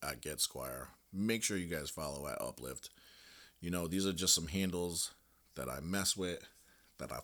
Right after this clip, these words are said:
fucks with. So make sure you guys get with that. Um, make sure you guys also check out Barber Culture Brand. Barber Culture Brand is a brand that I came up with myself.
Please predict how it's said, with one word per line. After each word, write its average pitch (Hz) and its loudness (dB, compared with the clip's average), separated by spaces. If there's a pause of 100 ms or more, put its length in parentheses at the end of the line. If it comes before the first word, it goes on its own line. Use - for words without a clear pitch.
(160)
fucks 98 4
with. 90 4
So - -6
make 90 0
sure 98 -2
you 87 -2
guys 78 -2
get 80 -2
with 58 -10
that. 90 0 (760)
Um, 62 -6 (320)
make 101 4
sure 98 2
you 92 2
guys 85 2
also 85 -2
check 85 -4
out 76 -4
Barber 71 -2
Culture 78 -4
Brand. 73 -4 (420)
Barber 92 6
Culture 90 0
Brand 85 0
is - 0
a 80 -4
brand 78 -2
that 76 -4
I 95 0
came 92 -2
up 87 -4
with 82 -6
myself. 90 2